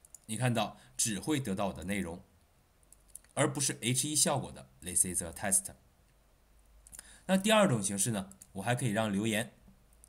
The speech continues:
让这些H T M L标记原样输出。那这时候呢，我就可以用到我们的替换，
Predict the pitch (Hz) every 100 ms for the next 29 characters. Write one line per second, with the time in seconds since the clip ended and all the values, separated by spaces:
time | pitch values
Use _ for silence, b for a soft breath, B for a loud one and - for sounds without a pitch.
0 | - - - 135 135 135 127 104 - 127
1 | 131 131 139 143 101 B B B 90 101
2 | 117 104 127 156 - - _ _ _ b
3 | b b b 180 202 196 127 123 120 95
4 | 95 107 95 107 98 92 - b b b
5 | b - 90 87 95 - - - 156 139
6 | -